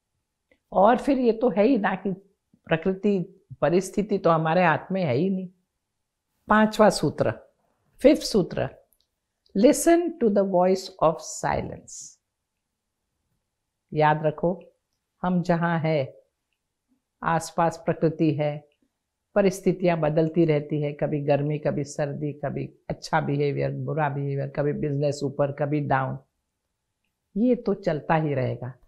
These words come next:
संसार परिवर्तनशील है, संसार बदलता ही रहेगा। सारे हमारे जो प्रॉब्लम है वो रहने नहीं वाले, वो हट जाएंगे, परिवर्तन है। इसलिए हमें कोई ज़्यादा चिंता और वो करने की ज़रूरत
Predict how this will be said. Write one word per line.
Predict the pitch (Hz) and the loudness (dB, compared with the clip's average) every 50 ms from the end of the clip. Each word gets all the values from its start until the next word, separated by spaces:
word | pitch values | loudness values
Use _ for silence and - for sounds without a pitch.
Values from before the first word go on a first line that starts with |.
| - _ _ _ _ _ _ _ _ _ _ _ _ _ _ _ _ _ | -20 _ _ _ _ _ _ _ _ _ _ _ _ _ _ _ _ _
संसार | - - - 165 165 156 - - 190 190 202 202 | -6 -4 -2 -2 -2 -2 0 2 2 2 2 2
परिवर्तनशील | 202 - - 170 156 156 151 151 147 147 - - 151 151 147 - - 147 135 127 131 | 0 0 0 2 4 4 4 2 2 0 0 0 0 0 -2 -2 -2 -2 -2 -2 -2
है, | 120 127 123 123 117 - _ _ _ | -2 -4 -6 -6 -8 -12 _ _ _
संसार | - - 156 147 135 139 - - 143 131 131 139 - - _ _ _ - | -10 -6 -4 -4 -6 -6 -8 -8 -6 -6 -6 -6 -8 -14 _ _ _ -8
बदलता | 131 123 131 127 123 - 143 | -4 -2 -2 -4 -4 -4 -2
ही | 135 135 143 147 | -2 0 0 2
रहेगा। | 139 139 131 127 123 131 131 135 - - _ _ _ _ _ _ _ _ _ _ _ _ _ _ | 2 2 2 2 0 -2 -4 -6 -8 -12 _ _ _ _ _ _ _ _ _ _ _ _ _ _
सारे | - - - 233 226 202 208 214 277 294 | -14 -4 0 2 4 4 6 6 4 4
हमारे | 233 202 180 175 165 160 160 156 | 4 2 0 0 0 0 0 0
जो | 156 165 | 0 0
प्रॉब्लम | 151 156 - 156 147 139 - 151 151 151 139 | -2 -2 -2 -2 -2 0 0 -2 -2 -2 -2
है | 139 131 127 123 | -4 -4 -6 -6
वो | 110 147 156 170 180 190 190 | -6 -2 0 2 2 4 4
रहने | 165 147 139 147 160 170 175 | 2 2 2 2 2 4 4
नहीं | 175 170 170 170 | 4 4 4 2
वाले, | 156 147 135 131 131 135 139 | 2 0 0 -2 -2 -4 -4
वो | 156 175 180 175 - | -4 -4 -6 -4 -2
हट | 135 135 135 123 | -2 -2 -4 -4
जाएंगे, | - 147 127 120 117 - - - - _ _ _ _ _ _ _ _ _ _ _ _ _ _ _ _ _ _ - | -4 -4 -4 -4 -4 -8 -12 -14 -18 _ _ _ _ _ _ _ _ _ _ _ _ _ _ _ _ _ _ -2
परिवर्तन | 208 185 185 185 185 175 180 - 208 202 185 | 2 2 2 2 2 0 -2 -2 -2 -2 -2
है। | 160 131 - - _ _ _ _ _ _ _ _ _ _ _ _ _ _ _ _ _ _ _ _ _ _ | -4 -6 -8 -16 _ _ _ _ _ _ _ _ _ _ _ _ _ _ _ _ _ _ _ _ _ _
इसलिए | 180 - - 233 247 208 | -12 -6 0 2 4 4
हमें | 190 185 190 220 214 214 | 4 4 2 2 0 2
कोई | - 165 165 180 214 294 | 2 4 6 6 6 6
ज़्यादा | 233 220 202 196 196 190 | 6 4 4 4 2 0
चिंता | 185 185 - 170 156 151 - 165 160 156 | 0 0 0 -2 0 -2 -2 -2 -2 -2
और | 151 151 - - | -2 -4 -6 -8
वो | - 135 139 | -6 -6 -4
करने | 143 - 143 135 143 147 143 | -2 -2 -2 0 -2 -2 -2
की | 143 151 | -2 -2
ज़रूरत | 135 135 131 131 135 131 - - | 0 0 -2 -2 -2 -4 -6 -8